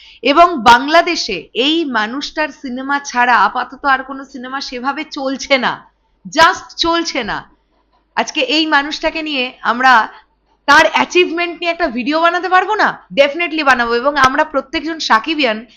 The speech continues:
খুব প্রাউড ফিল করবো এই মানুষটাকে নিয়ে। আসলেই প্রতিটা মুহূর্ত আমরা এই মানুষটাকে নিয়ে প্রাউড ফিল করি। আমরা যারা বাংলা সিনেপ্রেমী মানুষেরা আছি, তারা তো করিই করি।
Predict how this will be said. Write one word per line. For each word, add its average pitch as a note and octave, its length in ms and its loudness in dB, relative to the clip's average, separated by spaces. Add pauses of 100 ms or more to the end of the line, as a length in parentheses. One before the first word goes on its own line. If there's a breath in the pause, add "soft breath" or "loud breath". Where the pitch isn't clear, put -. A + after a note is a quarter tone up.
(200 soft breath)
খুব G#4 140 -2
প্রাউড D#4+ 420 4
ফিল C5 280 6
করবো A4+ 200 4
এই E4 100 0
মানুষটাকে B3 520 0
নিয়ে। E3+ 280 -10
আসলেই G4 580 2 (280 loud breath)
প্রতিটা G4 380 2
মুহূর্ত D#4+ 420 -2
আমরা E4 220 2
এই D#4 100 -2
মানুষটাকে C#4 460 -4
নিয়ে C#4+ 140 -8
প্রাউড A#3+ 300 2 (120)
ফিল C4 140 -8
করি। C4+ 480 -2 (400 loud breath)
আমরা C4 260 4
যারা F4+ 200 0
বাংলা B3+ 480 4
সিনেপ্রেমী D4+ 560 -4
মানুষেরা A3 540 0
আছি, G3+ 580 -2 (320 loud breath)
তারা D4 260 6
তো A#4+ 140 2
করিই G#4+ 540 4
করি। A#3 420 -4